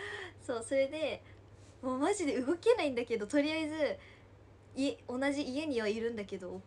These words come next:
お-、おかんに電話しようと思って、携帯取って、<laughs> おかんに、「死ぬ」の二文字だけ送って。<laughs> そしたら起きてくれて、おかん。すごくない？「死ぬ」の二文字でおかんが起きて、あの、来てくれたんですけど、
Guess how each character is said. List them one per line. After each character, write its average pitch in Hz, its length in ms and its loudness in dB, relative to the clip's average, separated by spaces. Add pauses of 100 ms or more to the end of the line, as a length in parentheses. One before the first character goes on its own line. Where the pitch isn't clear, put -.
(140)
お-、 - 40 -10
お - 20 -12
か 247 200 -4
ん 226 80 -6
に 208 100 -4
電 214 180 -4
話 214 120 -4
し - 80 -8
よ 208 80 -6
う - 20 -12
と 190 100 -12
思 175 120 -12
っ - 20 -16
て、 - 220 -18 (600)
携 285 240 2
帯 - 180 -4
取 247 140 -6
っ - 20 -8
て、 - 260 -2 (480)
<laughs> - 520 -10
お 262 60 -6
か 240 180 -4
ん 208 160 -4
に、 190 160 -10 (320)
「死 - 360 0
ぬ」 277 280 2
の 226 100 0
二 254 200 4
文 349 120 6
字 269 120 0
だ - 60 6
け 302 220 6
送 269 60 10
っ - 20 0
て。 - 520 0 (500)
<laughs> 622 600 2
そ 285 80 0
し - 100 -6
た 262 120 4
ら 214 100 2
起 - 180 -10
き - 20 -20
て 233 100 -2
く 233 120 -4
れ 208 100 -4
て、 202 140 -10
お 202 80 -6
か 196 220 -6
ん。 - 40 -10 (140)
す 294 140 -2
ご 427 120 2
く 269 120 0
な 190 180 -6
い？ - 60 -12 (120)
「死 - 260 0
ぬ」 370 200 0
の 262 100 2
二 220 160 0
文 247 140 2
字 208 140 -6
で 196 60 -4
お 190 80 -4
か 214 180 -8
ん 196 60 -6
が 185 100 -4
起 - 180 -12
き - 20 -20
て、 - 280 -8 (520)
あ 220 120 -10
の、 185 360 -10 (480)
来 - 100 -14
て 277 100 -2
く 247 140 -6
れ 214 80 -6
た 214 120 -6
ん 208 60 -6
で 190 80 -6
す - 100 -14
け 180 140 -14
ど、 175 280 -12